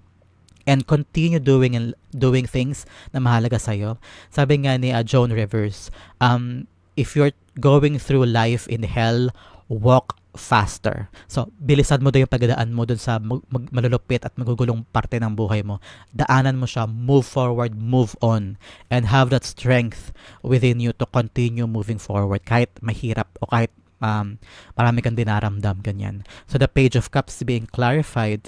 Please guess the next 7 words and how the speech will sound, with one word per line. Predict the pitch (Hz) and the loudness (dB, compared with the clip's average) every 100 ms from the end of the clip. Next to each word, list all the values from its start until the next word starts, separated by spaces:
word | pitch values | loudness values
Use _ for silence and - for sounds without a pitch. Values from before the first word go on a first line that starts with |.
| _ | _
by | 107 104 107 104 107 104 - _ _ _ _ _ - _ _ - | -6 -2 0 0 -4 -8 -12 _ _ _ _ _ -20 _ _ -2
the | |
Devil | 135 190 214 214 | 4 6 6 2
card. | - 165 123 107 - - _ _ _ _ _ _ - 117 | 4 4 4 0 -6 -20 _ _ _ _ _ _ -14 -8
So, | - 127 | -2 2
surprises | 160 - 131 139 156 - | 2 4 2 4 2 2
sa'yo | 123 113 | 2 2